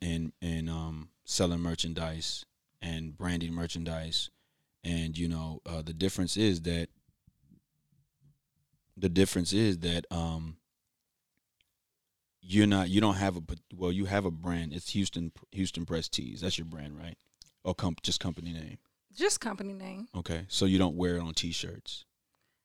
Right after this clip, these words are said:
Speaker 2: No, maybe
Speaker 1: Okay.
Speaker 2: just this one T-shirt that I
Speaker 1: Okay,
Speaker 2: have here.
Speaker 1: okay. So, so I knew that that was a different lane for you. Like, you're making, you're making the tees.
Speaker 2: Correct.
Speaker 1: And I wanna, uh, so, so creativity comes from experiences.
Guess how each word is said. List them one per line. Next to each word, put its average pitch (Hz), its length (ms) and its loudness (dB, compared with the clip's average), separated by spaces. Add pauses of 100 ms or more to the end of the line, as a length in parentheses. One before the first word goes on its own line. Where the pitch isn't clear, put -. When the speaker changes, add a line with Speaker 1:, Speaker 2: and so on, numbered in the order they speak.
(520)
Speaker 2:
No, 262 420 -6
maybe 202 220 -4
Speaker 1:
Okay. 131 200 -4
Speaker 2:
just 196 300 -16
this 202 180 -20
one 190 180 -14
T-shirt 202 440 -14
that - 60 -2
I - 40 8
Speaker 1:
Okay, 87 140 2
Speaker 2:
have - 160 -2
here. 92 80 -4
Speaker 1:
okay. 85 200 -4 (180)
So, 110 240 10
so 98 320 8
I 101 120 6
knew 107 240 6
that 98 240 4
that 95 180 4
was 90 160 2
a 85 60 -2
different 85 420 -4
lane 85 440 -6 (160)
for - 140 -8
you. 80 260 -6 (100)
Like, 85 180 -2
you're 110 160 8
making, 95 560 2 (220)
you're 101 140 4
making 87 640 2
the 87 100 -6
tees. - 640 -4 (300)
Speaker 2:
Correct. - 560 -6
Speaker 1:
And 87 160 0
I 87 60 2
wanna, 87 380 0
uh, 85 120 -4
so, 85 280 2
so 85 340 2 (200)
creativity 101 560 2
comes 90 240 -4
from 87 160 -4
experiences. 82 840 -2